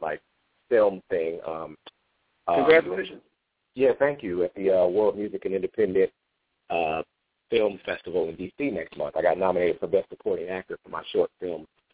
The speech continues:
Speaker 1: Night Stream.
Speaker 2: Oh, wow.
Speaker 1: That
Speaker 2: Yeah.
Speaker 1: Yeah, uh, the, the, the, that was amazing. All the roles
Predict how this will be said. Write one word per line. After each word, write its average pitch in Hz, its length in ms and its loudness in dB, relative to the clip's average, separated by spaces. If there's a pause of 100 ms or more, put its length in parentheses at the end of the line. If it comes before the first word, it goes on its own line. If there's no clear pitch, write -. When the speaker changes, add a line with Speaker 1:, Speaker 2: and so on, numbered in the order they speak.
(100)
Speaker 1:
Night 117 260 2 (100)
Stream. 78 340 -8 (300)
Speaker 2:
Oh, 151 100 -6
wow. 147 160 0 (120)
Speaker 1:
That 147 340 4 (480)
Speaker 2:
Yeah. - 180 -2
Speaker 1:
Yeah, 123 440 2
uh, 113 200 6 (140)
the, 117 180 -6
the, 131 220 0
the, 127 200 0 (340)
that 135 200 4
was 160 160 0
amazing. 113 400 -2
All 160 240 0
the 156 120 -2
roles 107 480 0